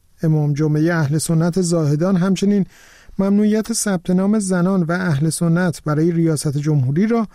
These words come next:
با شریعت اسلام و قوانین بین المللی نامنطبق دانست.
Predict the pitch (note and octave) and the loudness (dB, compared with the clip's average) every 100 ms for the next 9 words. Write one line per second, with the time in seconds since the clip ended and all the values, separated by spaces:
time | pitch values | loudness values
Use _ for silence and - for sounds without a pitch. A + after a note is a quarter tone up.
0 | - _ - - G#3+ - F3+ E3+ F3 F#3 | -18 _ -10 -4 -2 -2 -2 0 0 0
1 | A3+ F#3+ - F#3+ F#3+ D3+ F3 F#3 E3 D#3 | 0 -2 -2 0 0 0 -2 -4 -2 0
2 | D#3 D#3 G#3+ B3+ G#3+ A3 G3 F#3+ F3+ E3+ | 2 2 2 2 0 2 2 0 0 0
3 | D#3 E3 G#3 F#3 D#3+ D3 D3 C3 D3+ D3 | 0 2 2 2 0 -2 -2 -2 -2 -2
4 | C#3 - A2+ D2+ - - | -4 -6 -10 -8 -10 -12